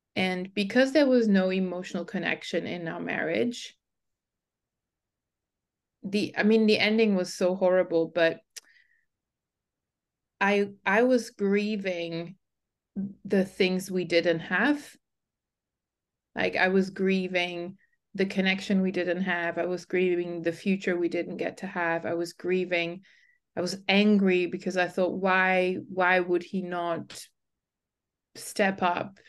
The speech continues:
to meet me? Why would he not be able to grow with me? Why did he re-,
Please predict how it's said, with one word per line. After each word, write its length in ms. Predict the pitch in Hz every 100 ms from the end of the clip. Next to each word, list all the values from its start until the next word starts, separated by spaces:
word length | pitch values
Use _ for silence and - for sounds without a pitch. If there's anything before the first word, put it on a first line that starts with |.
| _ -
to 200 | - 170
meet 460 | 170 170 170 170
me? 240 | 180 165 160
Why 280 | 165 175
would 180 | 175 175
he 160 | 175 170
not 500 | 170 170 165 160 - -
be 160 | 170 -
able 320 | 165 - 127
to 140 | -
grow 480 | 175 - 175 170 165
with 300 | 160 170 165
me? 200 | 202 170
Why 260 | 165 170 175
did 160 | 170 170
he 100 | 180
re-, 360 | 180 165 165